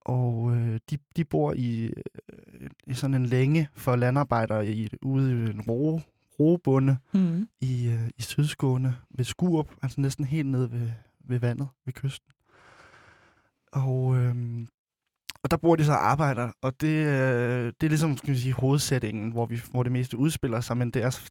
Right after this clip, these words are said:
Speaker 1: der foregår del med meget i den her roman, fordi der, der kan man heller ikke blive, og det er der flere grunde til. Altså, det er, først og fremmest er det, at det er noget af det første, vi får at vide, det er, at Elge, han er ikke rask.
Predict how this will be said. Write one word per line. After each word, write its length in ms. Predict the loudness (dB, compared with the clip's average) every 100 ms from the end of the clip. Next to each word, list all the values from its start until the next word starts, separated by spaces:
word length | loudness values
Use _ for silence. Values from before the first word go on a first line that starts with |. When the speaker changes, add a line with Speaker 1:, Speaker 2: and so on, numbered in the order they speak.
| _
Speaker 1:
der 80 | -12 -12 -16 -12
foregår 340 | -6 -4 -4 -8 -14 _
del 200 | -4 -2
med 100 | 0
meget 220 | -2 -4 -4
i 20 |
den 80 | -4
her 80 |
roman, 260 | -4 -6 -8 -12
fordi 440 | -16 -8 -6 -6 -12 -20 -20 -20 -20 -20 -20 -20 _ _ -6
der, 60 | -6 -6
der 60 | -6
kan 140 | 0
man 100 | 2
heller 180 | 4 4
ikke 120 | 0 -2
blive, 420 | -4 0 0 0
og 80 | 0
det 60 | -2
er 20 |
der 80 | -2
flere 220 | 0 -2
grunde 340 | 0 0 0
til. 180 | -2 -2
Altså, 260 | -4 -4 -6
det 160 | -2 -2
er, 60 |
først 280 | 0 0 0
og 60 | -2
fremmest 320 | -2 -2 0
er 100 | 2
det, 80 | 2
at 320 | 0 -4 -18 -2
det 60 |
er 40 | 2
noget 120 | 2
af 60 | 2
det 80 |
første, 300 | 0 0 0
vi 80 | -2
får 160 | 0 -2
at 60 |
vide, 140 | -2 0
det 120 | 0
er, 40 |
at 100 | 0 2
Elge, 320 | 2 4 2
han 220 | 2 2
er 80 | 2
ikke 320 | 0 -2 -14 -14
rask. 440 | -12 -10 -12 -18